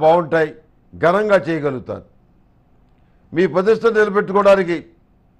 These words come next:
ఎన్నో విధాలుగా శ్రమపడతారు. సొంత వ్యక్తులు,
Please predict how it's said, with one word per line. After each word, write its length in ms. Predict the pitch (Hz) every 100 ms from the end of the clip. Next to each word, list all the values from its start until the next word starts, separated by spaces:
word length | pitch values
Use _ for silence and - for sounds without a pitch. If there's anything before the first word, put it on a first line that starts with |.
| _ -
ఎన్నో 240 | 175 226 233
విధాలుగా 380 | 214 202 196 185
శ్రమపడతారు. 640 | 170 175 156 180 175 160 156 - _ _ _ _ _ _ _ _ _ _ _ _
సొంత 220 | 170 202 233
వ్యక్తులు, 340 | 233 226 226